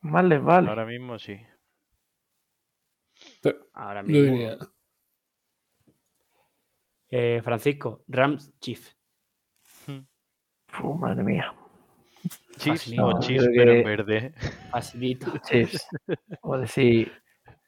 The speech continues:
Speaker 3: O sea, mucho te lo has tenido que
Speaker 1: Estos
Speaker 3: pensar,
Speaker 1: Rams
Speaker 3: ¿eh? Mucho te lo has tenido que pensar
Speaker 1: estos
Speaker 3: para decir los Chiefs.
Speaker 1: estos Rams que se están arrastrando por los campos,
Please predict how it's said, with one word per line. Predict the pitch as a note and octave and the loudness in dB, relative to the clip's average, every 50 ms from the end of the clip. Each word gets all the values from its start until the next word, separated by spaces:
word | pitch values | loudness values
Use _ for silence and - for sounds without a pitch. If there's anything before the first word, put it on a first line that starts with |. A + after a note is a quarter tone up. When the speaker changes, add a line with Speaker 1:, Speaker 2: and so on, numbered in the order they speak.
| _ _ _ - - - - - - | _ _ _ -20 -20 -20 -20 -20 -6
Speaker 3:
O | |
sea, | - - E3 D3+ | 4 8 8 8
mucho | D#3 D#3 D3 - D#3+ | 10 8 6 6 8
te | D#3+ | 10
lo | F3+ F3 | 10 10
has | |
tenido | - F3+ F3 D#3 | 10 8 8 10
que | E3 | 10
Speaker 1:
Estos | D#3+ D3 D3 | 10 10 10
Speaker 3:
pensar, | C#3+ C3+ C#3 D3+ E3 E3+ D3 C3+ | 8 10 10 10 12 12 12 10
Speaker 1:
Rams | D3 F3 | 10 10
Speaker 3:
¿eh? | G3 G#3+ G#3+ - _ _ _ _ _ | 8 6 2 -4 _ _ _ _ _
Mucho | - D#3+ D3 - - | 0 0 2 4 8
te | D#3+ F#3 | 8 10
lo | |
has | F#3+ F#3+ | 10 12
tenido | G3 F#3+ F3 | 12 12 12
que | F3 E3+ | 12 10
pensar | E3 D#3+ E3 D#3+ - F#3 E3 | 12 10 8 10 10 10 10
Speaker 1:
estos | D3+ C#3+ | 12 12
Speaker 3:
para | F#3 F3 | 12 10
decir | E3 D#3+ E3 D#3+ | 10 10 8 8
los | D#3+ D#3+ D#3 | 8 6 6
Chiefs. | - G3 A3 G#3 G3+ - - - - - - - - - - _ _ _ _ _ _ _ _ _ _ - _ - | 6 4 4 4 0 -6 -18 -20 -20 -20 -20 -20 -20 -20 -20 _ _ _ _ _ _ _ _ _ _ -20 _ -4
Speaker 1:
estos | - D#3 - - E3 C#3 C3+ | -4 -2 6 8 10 10 10
Rams | C#3 D3 D3+ D3 D3 | 10 8 6 6 4
que | - | 2
se | C3+ D3 C3+ | 2 2 2
están | C3+ - C#3+ C3+ C3+ | 2 4 4 6 8
arrastrando | C3+ B2+ B2 C3+ C3 - C#3 C3 B2+ B2 - | 8 6 6 4 4 2 2 2 2 4 4
por | - A#2+ | 6 6
los | A#2 A#2+ A#2 | 6 6 4
campos, | - - B2+ B2 C3+ D3 C#3+ B2+ | 2 0 -2 2 6 6 6 6